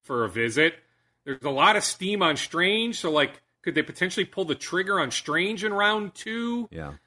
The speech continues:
Speaker 1: Like, you know, let's see what takes place in that regard. But right now, Chris Reed,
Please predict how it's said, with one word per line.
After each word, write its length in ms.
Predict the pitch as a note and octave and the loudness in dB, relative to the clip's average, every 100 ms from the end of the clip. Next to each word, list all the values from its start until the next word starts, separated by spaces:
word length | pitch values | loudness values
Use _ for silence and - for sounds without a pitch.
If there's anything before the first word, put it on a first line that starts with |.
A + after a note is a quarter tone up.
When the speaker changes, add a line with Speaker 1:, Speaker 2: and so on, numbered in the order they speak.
| _ - | _ -4
Speaker 1:
Like, 280 | F3+ F#3 B3+ | -2 -2 -2
you 100 | G#3+ | -2
know, 120 | F#3+ | 2
let's 200 | G3 - | 0 0
see 200 | - G#3+ | -2 0
what 180 | F#3 - | 0 2
takes 260 | F3 E3 | 0 0
place 480 | - F3+ F3 E3 - | -6 -2 0 0 -2
in 120 | C#3+ | 0
that 260 | C#3+ F#3 E3+ | 2 2 0
regard. 520 | C3 A2+ G#2+ G#2 - | -4 0 0 0 -4
But 100 | C3 | -8
right 300 | C#3+ F3 G3 | 0 2 2
now, 320 | E3 F3+ A#3 | 2 2 0
Chris 340 | - - A3+ - | -4 -6 -4 -2
Reed, 480 | A3 G3+ B2+ B2 | 0 4 2 2